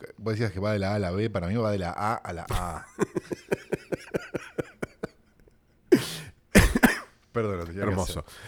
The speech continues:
Speaker 2: O-, obviamente el elenco es una combinación de caras fascinantes.
Speaker 1: Sí, las
Speaker 2: Que
Speaker 1: has
Speaker 2: las viste
Speaker 1: visto
Speaker 2: millones de veces.
Speaker 1: tantos lados.
Speaker 2: Está
Speaker 1: Las viste hasta en películas argentinas.
Speaker 2: Casi. Eh,
Speaker 1: <laughs> Algunas
Speaker 2: el,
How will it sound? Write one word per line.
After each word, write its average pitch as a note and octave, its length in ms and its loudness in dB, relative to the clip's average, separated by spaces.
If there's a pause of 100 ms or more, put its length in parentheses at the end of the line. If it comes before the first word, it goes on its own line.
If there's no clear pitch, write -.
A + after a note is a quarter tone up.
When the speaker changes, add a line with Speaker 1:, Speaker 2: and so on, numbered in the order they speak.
(160)
Speaker 2:
O-, B2+ 200 12
obviamente D#3+ 500 12
el B2+ 80 10
elenco D3+ 360 10
es - 100 6
una A2+ 140 6
combinación G#2+ 500 4
de A2+ 140 6
caras A2 540 8 (360)
fascinantes. A#2+ 840 8 (360)
Speaker 1:
Sí, A#2+ 440 0
las F#2 240 -2
Speaker 2:
Que G#2+ 60 2
Speaker 1:
has G#2+ 60 6
Speaker 2:
las G#2+ 140 8
viste A2+ 200 8
Speaker 1:
visto G#2+ 180 6
Speaker 2:
millones A2+ 160 10
de A#2+ 40 12 (140)
veces. C3 380 10
Speaker 1:
tantos E2+ 180 -4
lados. F2+ 160 -2
Speaker 2:
Está B2+ 440 8 (140)
Speaker 1:
Las A#2 120 2
viste E3 160 8
hasta C3 120 4
en G#2+ 80 2
películas A#2 340 2
argentinas. F#2 520 -2
Speaker 2:
Casi. G#2+ 460 8 (360)
Eh, A2 460 6
Speaker 1:
<laughs> - 40 -20
Algunas A2+ 380 -2
Speaker 2:
el, C3 260 12